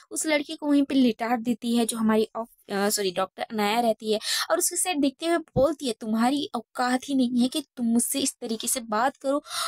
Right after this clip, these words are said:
और मुझसे बहस करो। जब तुम्हारी औकात हो तब मुझसे बात करना।" ऐसे बोल के वो गुस्से से उस लड़की की साइड देखती है और वहाँ से वो निकल जाती है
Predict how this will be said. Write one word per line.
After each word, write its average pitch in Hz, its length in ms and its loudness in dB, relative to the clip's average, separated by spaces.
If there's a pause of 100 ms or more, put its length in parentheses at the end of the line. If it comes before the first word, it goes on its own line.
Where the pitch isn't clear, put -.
(100)
और 415 120 0
मुझसे 349 500 2
बहस 220 480 0
करो। 214 400 -4 (480)
जब 285 180 -2 (140)
तुम्हारी 240 440 2
औकात 320 420 -2
हो 294 240 0 (140)
तब 247 120 -2
मुझसे 233 340 2
बात 226 300 -2
करना।" 202 400 -2
ऐसे 330 240 0
बोल 320 160 2
के 339 80 -2
वो 285 100 0
गुस्से 269 240 2
से - 120 -2
उस 269 160 -4
लड़की 240 260 -2
की 269 80 -4
साइड 294 240 -2
देखती 240 400 -2
है 233 180 2 (340)
और 349 100 0
वहाँ 285 240 2
से 302 120 -2
वो 311 100 -2
निकल 254 460 4
जाती 220 360 0
है 202 120 -2